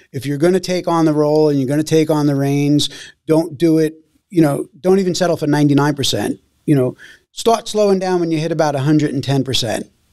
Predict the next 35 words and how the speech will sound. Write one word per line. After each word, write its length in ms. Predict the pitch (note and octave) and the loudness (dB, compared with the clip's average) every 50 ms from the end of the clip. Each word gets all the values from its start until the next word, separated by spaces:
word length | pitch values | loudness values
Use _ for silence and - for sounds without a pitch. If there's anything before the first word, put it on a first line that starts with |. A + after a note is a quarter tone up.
| _ _ _ _ _ _ | _ _ _ _ _ _
Start 300 | _ - - D#3+ D3+ C#3+ | _ -6 -2 -2 -2 -2
slowing 320 | - - D#3 D3 D3 C#3+ C#3 | -2 0 0 2 2 2 2
down 220 | C#3+ C#3+ C#3+ C#3+ | 2 2 2 0
a 40 | C#3+ | 2
little 200 | C#3+ D3 C#3+ C#3 | 2 2 2 2
bit, 480 | C3 C#3+ C#3+ D3+ C#3+ - - - - _ | 2 2 0 0 -2 -8 -16 -20 -20 _
take 220 | - E3+ E3+ D#3+ E3+ | -4 -2 -2 -2 -2
a 40 | |
breath, 500 | D3+ C3 D3+ D3+ D3+ D3 C#3 - - - - - | -2 0 2 2 2 0 -2 -6 -12 -20 -20 -14
and 120 | - C3 | -12 -4
get 160 | B2 C#3 C3+ C3+ | -2 -2 0 0
back 280 | D3 C3 A#2 A#2 - | 0 -2 -2 0 0
into 300 | B2+ A#2+ G#2+ A2+ A2 G2 | 0 0 2 0 0 0
it. 200 | - - - - - _ _ _ - - _ _ _ | -2 -2 -4 -6 -10 _ _ _ -20 -20 _ _ _
And, 520 | - C#3+ C#3 C#3 C3+ C3 C3 C3 C3 B2+ - - | -4 0 0 2 2 2 2 2 0 -2 -4 -4
uh, 420 | C#3 C3+ C3 B2 A#2 A2+ A#2 - - - _ _ _ - | -2 0 0 0 0 -2 -4 -8 -12 -14 _ _ _ -4
up 180 | D#3 D3+ - - | -4 -4 -4 -4
to 140 | - E3 E3 | -2 0 0
and 100 | D#3+ D#3+ | 2 2
including 520 | D#3 D3+ - D#3+ D#3+ D#3+ D#3 D#3+ D#3 D#3 | 2 0 0 -2 -2 -2 0 2 2 2
the 80 | D3+ C#3 | 0 0
last 340 | C3+ C3 C3 C#3+ C#3+ - - | 0 0 0 0 -2 -2 -2
event, 460 | D#3+ C#3+ C3+ C3 C#3+ F3+ F#3 - - - - - - - _ _ _ | 0 0 0 2 2 2 0 -2 -6 -16 -20 -20 -20 -20 _ _ _
um, 400 | C3+ C3+ C3 B2+ C3 C3 B2+ C3 B2+ | 0 0 2 2 2 0 0 -4 -6
Jim 580 | A#2+ C3+ D3 D3 D3 D3 D3 D3 C#3+ C#3 C#3+ - | -2 0 2 2 2 2 2 2 2 0 -4 -8
was 380 | C3+ C3+ C3+ C3+ C3+ C3 A#2 A#2+ | -6 -2 0 2 2 0 0 -2
right 240 | B2+ C#3 C#3+ D3 C#3+ | -2 0 0 0 0
there, 220 | E3 E3 D#3+ C3+ | 0 2 2 2
right 160 | B2 B2+ C3 C#3 | 0 -2 -2 -2
next 220 | C#3 C#3 C3+ - | -4 -4 -4 -2
to 80 | - B2 | -4 -4
me, 100 | A2+ G#2 | -4 -4
shoulder 340 | G#2 - C#3+ C3+ C#3 C#3+ D3 | -4 -4 -4 -2 0 0 -2
to 60 | C#3+ | -2
shoulder. 500 | C#3 - D#3+ D3+ D3 A#2+ G#2+ - - | -2 0 2 2 2 0 -2 -8 -14